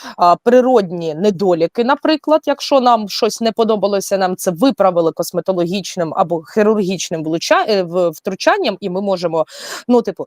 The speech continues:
відчувати себе інакше, а отже, і енергетично нести себе інакше. Чи є це погано? Ні, це не є погано. З приводу імплантації, коли ми там збільшуємо груди, збільшуємо попи, збільшуємо якісь такі, знову, з косметологічної точки зору,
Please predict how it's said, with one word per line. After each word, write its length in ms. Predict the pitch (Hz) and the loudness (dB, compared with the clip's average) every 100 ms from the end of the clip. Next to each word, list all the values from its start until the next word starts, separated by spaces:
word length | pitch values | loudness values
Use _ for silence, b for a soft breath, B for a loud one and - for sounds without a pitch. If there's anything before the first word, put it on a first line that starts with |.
| - | -4
відчувати 680 | 202 247 - 269 220 156 156 | 0 0 0 2 4 2 -4
себе 340 | - 170 156 | -8 -4 -4
інакше, 480 | 156 185 - - 233 - | -2 -2 -2 -2 -4 2
а 100 | 185 | 2
отже, 340 | 208 180 202 | 2 0 -4
і 80 | 240 | -2
енергетично 720 | 220 196 180 190 226 - 196 | 0 2 0 -4 -6 -6 -4
нести 320 | 196 - 254 | -4 -2 -2
себе 320 | 226 175 156 151 | -2 0 2 2
інакше. 380 | 135 - - - B B B | -2 -12 -16 -18 B B B
Чи 140 | 180 | 2
є 120 | 180 | 4
це 180 | 196 202 | 2 -2
погано? 420 | - 214 330 381 | 0 4 4 2
Ні, 220 | 220 180 | -2 -4
це 220 | 160 - 240 | -6 -4 -2
не 100 | 233 | 0
є 180 | 156 - | -2 -4
погано. 340 | 160 160 185 _ b b | -10 -16 -20 _ b b
З 120 | - - | -8 0
приводу 460 | 247 302 262 311 | 4 4 4 2
імплантації, 920 | 285 254 220 214 202 214 202 - 196 - | 2 0 2 0 4 2 2 -4 -8 -4
коли 200 | 175 170 | -4 -4
ми 120 | 160 | -2
там 200 | 151 147 | -2 -2
збільшуємо 640 | 151 214 262 - 311 285 | -6 -6 -4 0 2 4
груди, 440 | 190 214 226 196 208 | 2 0 0 -2 -4
збільшуємо 720 | 156 180 208 - 254 254 254 | -4 -6 -4 0 2 2 2
попи, 440 | - 208 185 - 185 | 4 4 4 0 -2
збільшуємо 680 | 156 180 214 - 262 247 233 | -2 -4 -4 -2 0 2 2
якісь 340 | 220 - - | 0 -4 -4
такі, 280 | 220 - 208 | -2 0 0
знову, 320 | 175 208 156 | 2 2 0
з 60 | - | -4
косметологічної 920 | 180 208 190 196 185 190 - 175 156 | -6 -4 -2 -2 -2 -4 -6 -6 -4
точки 340 | 165 - 170 | -6 -6 -4
зору, 280 | 160 143 | -2 -2